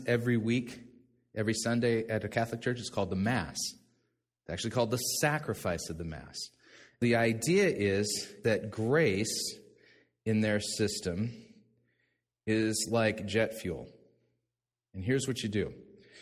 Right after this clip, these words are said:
You go to church, to the sacrifice of the Mass, and you get your stock of grace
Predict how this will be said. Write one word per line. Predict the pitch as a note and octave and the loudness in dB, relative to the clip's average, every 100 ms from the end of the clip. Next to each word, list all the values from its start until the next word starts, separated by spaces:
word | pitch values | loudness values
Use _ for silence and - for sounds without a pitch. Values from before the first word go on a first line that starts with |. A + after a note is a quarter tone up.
| - _ | -20 _
You | G#2 G#2+ | -2 4
go | A#2 | 4
to | G2+ | 2
church, | - D#3 D#3 F3+ - - - - - _ _ _ _ _ _ _ _ _ _ - | 0 2 4 2 -2 -4 -8 -20 -20 _ _ _ _ _ _ _ _ _ _ -4
to | A2+ | -2
the | |
sacrifice | A2+ B2 B2 B2 B2 A#2+ - | 2 2 0 0 0 2 0
of | |
the | G2+ | 0
Mass, | A2+ A#2+ C#3+ C#3+ - - - - _ - | 2 2 0 -4 -8 -12 -20 -20 _ 0
and | A#2+ | 2
you | A2+ A2 | 2 0
get | G2 B2+ C3 - | 2 2 2 0
your | A#2+ A#2 A2 G#2+ - - - - _ _ _ _ _ - | 2 4 2 -2 -10 -18 -20 -20 _ _ _ _ _ -6
stock | - - C3+ C3+ C#3 | -2 2 2 2 0
of | A#2+ G2 | -2 0
grace | A2 A#2+ G2 A2 - - | 2 2 2 0 -4 -8